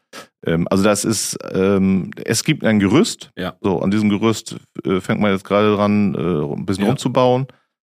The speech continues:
Speaker 1: Ähm, ja, und wie gesagt, und die Ergebnisse und Inhalte und damit wir auch was Verbindliches sagen können,
Speaker 2: Genau.
Speaker 1: äh, das wird sicherlich im Herbst irgendwann der, die Folge sein.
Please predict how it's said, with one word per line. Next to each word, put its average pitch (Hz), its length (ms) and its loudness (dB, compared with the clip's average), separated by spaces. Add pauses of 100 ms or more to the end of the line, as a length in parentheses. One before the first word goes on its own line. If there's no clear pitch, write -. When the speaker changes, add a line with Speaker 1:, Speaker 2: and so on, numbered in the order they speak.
(160)
Speaker 1:
Ähm, 101 340 2
ja, 95 160 2
und 85 160 0
wie 92 80 0
gesagt, 90 200 4
und 80 100 -2
die 87 80 0
Ergebnisse 104 560 0
und 87 80 -2
Inhalte 98 600 0
und 85 100 -2
damit 90 240 0
wir 82 80 0
auch 82 60 -2
was 87 100 -4
Verbindliches 87 560 -2
sagen 90 260 0
können, 87 240 -2
Speaker 2:
Genau. 85 300 -6 (260)
Speaker 1:
äh, 85 160 -2
das 85 240 -2
wird 90 140 0
sicherlich 92 500 0
im 90 120 -2
Herbst 92 440 -2
irgendwann 87 640 0
der, 80 160 -2 (160)
die - 40 -12
Folge 98 320 2
sein. 90 360 0